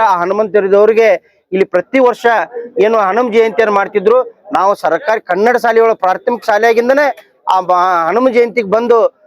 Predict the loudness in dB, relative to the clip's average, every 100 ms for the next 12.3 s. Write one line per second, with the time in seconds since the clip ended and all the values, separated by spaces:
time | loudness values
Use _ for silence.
0 | _ -2 -2 -2 -2 -2 0 -2 -2 -2
1 | -2 -2 -4 -4 -6 -8 -12 _ -10 -2
2 | 0 2 0 -2 0 0 2 0 -2 -6
3 | -18 -8 -4 0 0 0 0 2 4 2
4 | 0 -2 -4 -2 0 2 4 2 -2 _
5 | _ _ -2 0 0 0 2 2 2 2
6 | 2 2 2 0 0 -4 -4 -4 0 0
7 | 0 0 -2 -4 _ _ -6 -2 -2 0
8 | 0 0 2 0 -2 -2 0 0 0 -2
9 | -2 -4 -2 -2 0 0 0 -4 -2 -2
10 | -2 -2 -2 -2 -4 -6 _ _ 0 2
11 | 2 0 0 0 0 0 -2 0 0 0
12 | 0 -2 0